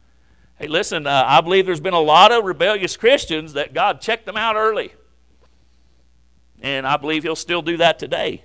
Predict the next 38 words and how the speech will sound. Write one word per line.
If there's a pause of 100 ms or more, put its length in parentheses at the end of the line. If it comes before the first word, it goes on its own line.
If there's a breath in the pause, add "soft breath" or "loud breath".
Amen. (360 soft breath)
And
I
have
my
own (540 soft breath)
reasons
for,
I
think
I've
even
known
some
personally
that
that's
what
happened
to
them.
Now,
it's,
you
know,
I,
I
can't
say,
you
know,
'cause
I
can't
look
into
her
heart,